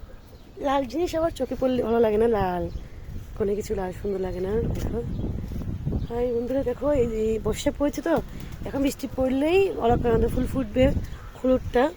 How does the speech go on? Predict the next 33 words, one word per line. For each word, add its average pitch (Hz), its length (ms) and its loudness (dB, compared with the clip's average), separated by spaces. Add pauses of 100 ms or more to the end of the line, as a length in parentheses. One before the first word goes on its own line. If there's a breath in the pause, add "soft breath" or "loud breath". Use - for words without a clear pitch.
(540)
দেখো 220 240 2
কলি 233 180 8 (120)
আসবে - 260 -4
এখন 226 180 -4
আস্তে - 180 -6
আস্তে - 200 2 (680 loud breath)
ফুটবে। 240 340 2 (720)
যারা 262 180 8 (100)
অনেকে 269 200 6 (100)
বলে 262 180 8 (120)
অলকানন্দা 226 420 4
ফুল 254 120 0 (140)
কম 226 200 2
ফুটে, 247 280 -2
অনেকে 233 280 2
যাদের 214 200 4 (500 loud breath)
আবার 208 200 -4
যখন 233 240 4
ফুটে 247 260 -2
এমনিতেই 220 380 4
ফুটে, 240 220 4 (840 loud breath)
চিন্তা 247 300 4
করে 254 180 2
বেশি 254 200 -2
বৃষ্টি - 240 -4
পানি 233 200 2
পড়লে, 254 260 2
রোদ 214 120 4 (100)
থাকলেই 233 300 4 (520 loud breath)
অলকানন্দা 214 480 0
ফুল 240 220 -2
ফুটবেই। 226 400 2 (1200)
তো - 80 -8